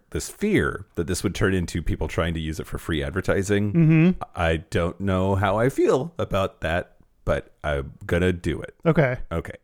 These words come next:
Speaker 2: I think if it's like, "Walmart welcomes you to Gayish, come check us out," we lo-,
Speaker 1: Right.
Speaker 2: you know, then, then we'll reject it. But
Speaker 1: Right, right. Yeah. Yeah. You're gonna have to give us more than fifteen dollars or whatever the fuck,
Speaker 2: Yeah.
Speaker 1: Walmart.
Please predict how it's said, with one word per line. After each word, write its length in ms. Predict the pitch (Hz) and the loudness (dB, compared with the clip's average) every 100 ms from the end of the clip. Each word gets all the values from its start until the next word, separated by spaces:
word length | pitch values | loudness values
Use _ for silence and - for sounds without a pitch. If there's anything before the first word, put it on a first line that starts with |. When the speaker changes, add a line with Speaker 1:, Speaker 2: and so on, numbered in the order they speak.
| _ _ | _ _
Speaker 2:
I 120 | 208 | 4
think 100 | 302 | 6
if 100 | 370 | 6
it's 160 | 311 - | 4 4
like, 320 | 185 160 - - - _ _ _ _ _ _ _ _ - _ _ 175 | 4 4 0 -20 -20 _ _ _ _ _ _ _ _ -20 _ _ 2
"Walmart 680 | 254 277 226 175 151 143 - _ _ | 6 8 6 6 6 6 2 _ _
welcomes 540 | 196 262 247 185 165 147 | 4 4 6 4 4 6
you 160 | 156 | 6
to 80 | 156 | 6
Gayish, 640 | 143 190 165 143 135 - | 8 8 8 6 4 0
come 240 | - 220 214 | 4 4 6
check 260 | 240 220 | 6 6
us 200 | 226 208 233 | 6 6 6
out," 300 | 190 151 143 | 6 6 4
we 200 | 190 196 | 4 4
lo-, 140 | 180 | 4
Speaker 1:
Right. 80 | 185 | 4
Speaker 2:
you 120 | 185 | 4
know, 120 | 180 165 | 4 6
then, 420 | 175 175 175 165 | 6 4 4 2
then 260 | 156 170 160 | 4 4 6
we'll 120 | 147 | 6
reject 420 | 139 135 135 - | 6 4 2 0
it. 220 | 123 - | -4 -2
But 400 | 131 139 131 - - | 2 2 2 -4 -12
Speaker 1:
Right, 120 | - - | -14 -14
right. 80 | - _ _ | -16 _ _
Yeah. 160 | - - _ _ | -14 -14 _ _
Yeah. 120 | - - | -14 -12
You're 120 | 80 | -6
gonna 100 | 85 | -4
have 60 | - | -2
to 80 | |
give 140 | 87 76 | -4 -4
us 120 | - | -4
more 160 | 76 71 | -4 -2
than 180 | 69 - _ _ | -4 -8 _ _
fifteen 500 | - - - 73 69 | -6 -6 -4 -4 -2
dollars 340 | - 76 65 | -4 -6 -8
or 40 | - | -10
whatever 220 | - - | -10 -10
the 100 | 147 | -8
fuck, 240 | - - - | -6 -8 0
Speaker 2:
Yeah. 300 | 160 151 131 | 2 2 0
Speaker 1:
Walmart. 220 | 127 135 | -6 -8